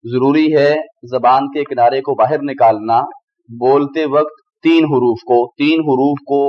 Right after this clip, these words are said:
ادا کرتے وقت زبان کا کنارہ نکالنا ضروری ہے۔ "وہی الساء، ساء، والذال، والظاء، اظن اننی فہمتکم۔" اے، میں سمجھتا ہوں،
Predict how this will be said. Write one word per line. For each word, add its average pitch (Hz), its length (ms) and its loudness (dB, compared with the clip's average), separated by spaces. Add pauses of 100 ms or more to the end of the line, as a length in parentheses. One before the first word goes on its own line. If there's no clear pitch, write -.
(140)
ادا 131 220 4
کرتے 139 380 -4
وقت 120 320 -2 (460)
زبان 123 400 2
کا 135 160 2
کنارہ 120 420 2
نکالنا 113 500 -2
ضروری 117 480 -2
ہے۔ 127 80 2 (460)
"وہی 131 280 2
الساء، 135 440 2 (560)
ساء، 104 400 2 (500)
والذال، 127 640 2 (360)
والظاء، 123 800 0 (540)
اظن 151 340 -4 (140)
اننی 139 420 -2 (100)
فہمتکم۔" 131 680 -2 (560)
اے، 120 220 4
میں 135 160 0
سمجھتا 143 340 0
ہوں، 151 320 -2